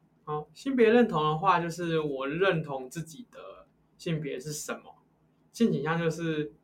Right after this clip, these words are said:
相对于我的认同，那跟我喜欢的对象的那个，就是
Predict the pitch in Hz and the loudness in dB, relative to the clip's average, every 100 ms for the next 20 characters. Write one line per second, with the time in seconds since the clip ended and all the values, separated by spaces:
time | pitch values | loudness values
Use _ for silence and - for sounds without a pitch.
0 | _ _ _ _ _ - - 185 185 196 | _ _ _ _ _ -18 0 0 2 2
1 | 170 147 139 139 139 - _ _ _ _ | 4 2 -2 -4 -6 -10 _ _ _ _
2 | 143 131 165 147 120 117 - _ - 160 | -6 -2 0 0 -2 -10 -12 _ -6 -2
3 | 147 139 _ 160 165 165 - _ 160 - | -2 -4 _ 0 0 -2 -8 _ -2 -2
4 | 143 - 147 151 151 139 123 120 - _ | -6 -4 -2 -2 -4 -6 -4 -6 -10 _
5 | _ _ _ _ _ _ _ 175 151 165 | _ _ _ _ _ _ _ 2 4 2
6 | 139 131 127 123 123 135 127 131 123 113 | 0 -4 -12 -12 -14 -16 -16 -14 -14 -16
7 | - - _ _ _ _ _ _ _ _ | -20 -20 _ _ _ _ _ _ _ _
8 | _ _ 151 151 147 139 135 135 135 | _ _ -6 -6 -6 -4 -4 -6 -14